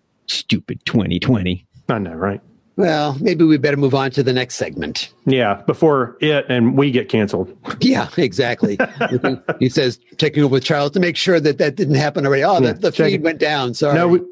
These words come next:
Speaker 2: we still got the green light. No, we're good.
Speaker 3: Okay,
Speaker 2: <laughs> No.
Speaker 3: okay, good.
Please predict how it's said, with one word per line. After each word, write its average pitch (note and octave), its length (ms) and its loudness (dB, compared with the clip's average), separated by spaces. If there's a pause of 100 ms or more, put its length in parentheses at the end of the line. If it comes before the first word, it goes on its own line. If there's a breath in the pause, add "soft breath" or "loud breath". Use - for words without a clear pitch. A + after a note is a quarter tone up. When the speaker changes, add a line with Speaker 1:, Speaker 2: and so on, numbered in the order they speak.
Speaker 2:
we F#3 80 4
still G#3+ 140 2
got G3+ 140 2
the F#3+ 60 4
green E3+ 180 4
light. C3 280 2
No, D#3+ 120 2
we're E3+ 100 4
good. C3 140 2
Speaker 3:
Okay, A2 260 0
Speaker 2:
<laughs> - 40 -8
No. E3 180 2
Speaker 3:
okay, C#3+ 280 0 (120)
good. - 240 0